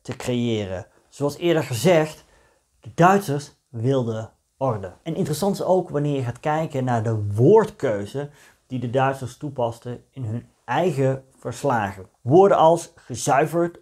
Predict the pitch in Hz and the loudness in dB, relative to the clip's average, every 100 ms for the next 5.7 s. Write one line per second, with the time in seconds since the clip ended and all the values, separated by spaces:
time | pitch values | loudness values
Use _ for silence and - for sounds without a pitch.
0 | - 120 113 _ - 143 127 117 113 113 | -6 -6 -6 _ -6 -2 0 0 0 2
1 | 123 143 - 165 131 139 131 127 113 110 | 2 0 -4 -8 -4 0 0 -2 -8 -2
2 | 127 135 - 131 131 - 139 135 135 135 | 0 0 -4 -10 -12 -6 -2 -2 -2 -6
3 | 123 113 - 147 160 165 160 165 165 _ | -10 -14 -8 -2 0 0 -4 -10 -10 _
4 | 110 104 - 143 135 117 123 117 - 123 | -18 -16 -10 -8 -8 -6 -2 -2 -2 -8
5 | 131 - 113 104 90 101 | -10 -12 -6 -6 -6 -10